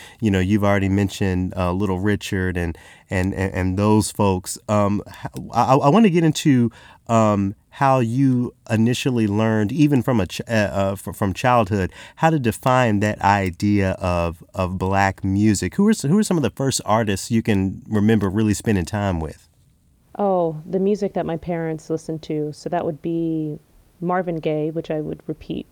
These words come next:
Speaker 2: three or four times, just Marvin Gaye, Marvin Gaye, Marvin Gaye.
Speaker 1: <laughs>
Speaker 2: Uh, Anita Baker, I loved,
Speaker 1: Oh,
Speaker 2: uh, from
Speaker 1: yes.
Speaker 2: a child. Yeah, I absolutely loved her and love her still.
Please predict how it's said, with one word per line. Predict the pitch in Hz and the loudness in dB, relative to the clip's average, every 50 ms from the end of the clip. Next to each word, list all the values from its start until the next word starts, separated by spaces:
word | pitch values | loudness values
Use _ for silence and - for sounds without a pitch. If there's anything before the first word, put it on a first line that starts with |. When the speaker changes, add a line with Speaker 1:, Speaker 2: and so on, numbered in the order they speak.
| _ | _
Speaker 2:
three | - 160 156 156 | -6 -4 -4 -4
or | 156 | -4
four | - 165 156 | -4 -4 -6
times, | 151 - - 147 147 147 151 - | -6 -6 -8 -8 -8 -8 -8 -8
just | - 156 - 165 | -10 -10 -8 -6
Marvin | 156 160 165 165 160 | -4 -4 -4 -4 -6
Gaye, | 156 156 151 147 | -4 -4 -4 -4
Marvin | 147 151 151 147 - 180 180 | -6 -6 -6 -6 -4 -6 -4
Gaye, | - 240 - | -4 -4 -4
Marvin | 147 175 160 160 151 160 160 | -4 -2 -2 -2 -2 -4 -4
Gaye. | 151 160 151 151 151 147 127 - - - | -4 -4 -4 -4 -2 -2 -4 -4 -2 -2
Speaker 1:
<laughs> | 123 101 - - 117 - - | -2 -2 0 -2 -4 -4 -2
Speaker 2:
Uh, | - 180 170 - | -2 -2 -2 -2
Anita | 175 180 175 185 185 190 180 | -2 -4 -2 -2 -2 -2 -2
Baker, | 156 180 170 165 - - 170 165 | -2 -2 -4 -4 -4 -4 -6 -4
I | 160 160 | -4 -2
loved, | 160 160 160 160 156 151 147 147 151 151 - - - - - - - | -2 -2 -2 -2 -2 -2 -4 -6 -8 -10 -14 -18 -20 -18 -16 -10 -6
Speaker 1:
Oh, | - | -6
Speaker 2:
uh, | 113 113 110 104 | -4 -4 -4 -4
from | 92 90 | -2 -2
Speaker 1:
yes. | 107 110 104 98 85 80 | 0 0 0 0 0 -2
Speaker 2:
a | |
child. | - 160 156 156 151 147 147 143 - - | -4 -4 -2 -2 -4 -4 -4 -8 -8 -10
Yeah, | 165 160 156 151 | -8 -8 -8 -8
I | 151 151 160 160 160 - | -10 -10 -10 -10 -10 -10
absolutely | - - 175 170 - - - 165 170 160 - 165 | -8 -8 -8 -8 -10 -10 -8 -6 -4 -4 -4 -2
loved | 160 160 156 156 156 - | -2 -2 -4 -4 -6 -8
her | - 156 151 151 | -8 -8 -6 -6
and | 151 156 156 156 | -8 -8 -8 -4
love | 160 160 156 - | -4 -4 -4 -6
her | 160 156 | -8 -10
still. | - - - 165 156 151 147 151 160 170 | -10 -10 -8 -6 -4 -4 -4 -6 -8 -12